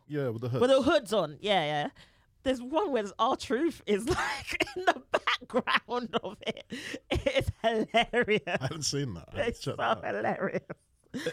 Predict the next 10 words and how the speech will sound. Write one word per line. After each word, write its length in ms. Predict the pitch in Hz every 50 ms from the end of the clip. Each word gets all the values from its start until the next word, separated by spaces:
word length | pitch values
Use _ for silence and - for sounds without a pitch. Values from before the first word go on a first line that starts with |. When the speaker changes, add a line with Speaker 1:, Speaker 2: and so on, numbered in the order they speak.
| - - -
Speaker 2:
So 460 | - - - - - 226 196 185 208 202
funny. 320 | - 220 202 202 202 185
Speaker 1:
It, 160 | 156 - - - - 226
Speaker 2:
And 180 | 220 202 196
it's 80 | 240 262
Speaker 1:
'cause 120 | 220 - -
Speaker 2:
got 160 | 262 - 240
"Live, 400 | 247 247 254 262 269 262 254 214 _
<laughs> 40 | - 214 214 233 240 - - -
Laugh, 200 | 285 311 -